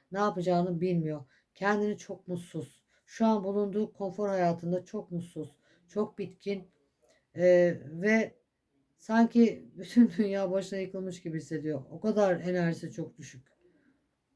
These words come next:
Şimdi aslında hayatındaki kişiyi sevmiyor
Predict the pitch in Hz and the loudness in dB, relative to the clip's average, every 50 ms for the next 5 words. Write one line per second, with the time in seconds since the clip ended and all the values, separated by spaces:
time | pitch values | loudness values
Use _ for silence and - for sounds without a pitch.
0 | _ _ _ _ _ _ _ _ _ _ _ _ _ _ _ _ - - 208 208 | _ _ _ _ _ _ _ _ _ _ _ _ _ _ _ _ -10 -4 0 2
1 | 214 202 233 240 233 233 - - _ _ _ _ _ _ _ _ _ _ _ _ | 6 8 10 10 10 8 4 0 _ _ _ _ _ _ _ _ _ _ _ _
2 | _ _ _ _ _ _ _ _ _ _ _ 180 190 185 190 - 214 214 226 220 | _ _ _ _ _ _ _ _ _ _ _ -2 -2 -2 0 -2 2 4 6 6
3 | 220 220 220 220 220 - 220 220 220 - - - 226 226 - - 208 208 208 220 | 6 6 4 4 2 0 -2 -4 -4 -4 -2 0 0 0 0 0 0 2 4 6
4 | 220 233 240 240 240 254 254 247 | 8 8 10 10 8 6 2 -2